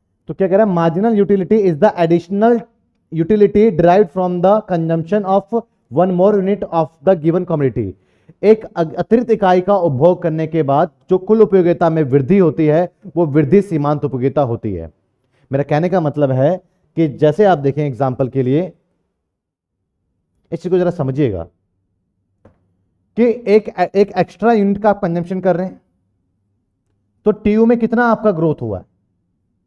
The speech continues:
टीयू में कितना ग्रोथ हुआ आपका? आठ का ग्रोथ हुआ। वो एक आठ का ग्रोथ क्यों हो रहा है? क्योंकि आपने एक एक्स्ट्रा यूनिट का कंजम्पशन करा, तो वो जो ग्रोथ है वो नेक्स्ट यूनिट से मिलने वाला सेटिस्फेक्शन लेवल है, इसलिए इसको हम क्या बोलते हैं? एमयू बोलते हैं। तो एमयू का डेफिनेशन में लिखते हैं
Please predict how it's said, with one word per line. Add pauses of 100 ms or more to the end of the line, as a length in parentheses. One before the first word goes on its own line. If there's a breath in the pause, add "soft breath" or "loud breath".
(220)
टीयू
में
कितना
ग्रोथ
हुआ
आपका?
आठ
का
ग्रोथ
हुआ। (360)
वो
एक
आठ
का
ग्रोथ (140)
क्यों
हो
रहा
है?
क्योंकि
आपने
एक
एक्स्ट्रा
यूनिट
का
कंजम्पशन
करा, (300)
तो
वो
जो
ग्रोथ
है
वो
नेक्स्ट
यूनिट
से
मिलने
वाला
सेटिस्फेक्शन
लेवल
है, (500)
इसलिए
इसको
हम
क्या
बोलते
हैं?
एमयू
बोलते
हैं।
तो
एमयू
का
डेफिनेशन
में
लिखते
हैं